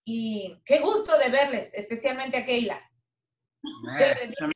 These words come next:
Speaker 1: Y al hermano, al hermano, este, Ramón,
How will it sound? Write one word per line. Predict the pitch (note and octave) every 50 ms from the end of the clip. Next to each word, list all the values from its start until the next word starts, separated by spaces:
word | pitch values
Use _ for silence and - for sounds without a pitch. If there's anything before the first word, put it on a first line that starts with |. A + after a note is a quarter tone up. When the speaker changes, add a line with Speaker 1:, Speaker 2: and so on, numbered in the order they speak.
| _ _ _
Speaker 1:
Y | - B3
al | A#3+ - -
hermano, | A#3 G#3 A#3 B3 C4+ C#4 D4 D4 D4 D4 C#4+ C#4 B3 - - - _ _ _ _ _
al | - A3+ A#3+ A#3+
hermano, | A#3+ A#3 A3+ A3+ A#3 A#3 B3 B3 B3+ B3+ C4 B3+ B3+ B3+ B3+ B3 A#3+
este, | A3+ A3+ A3 G#3+ - - - G#3+ G#3+ G#3+ G#3 G#3 G3+ G3+ G3+ G3 F#3+ F#3
Ramón, | G3 G3+ G#3 G#3+ A#3 C4 C#4+ D4+ D#4 D#4+ - - -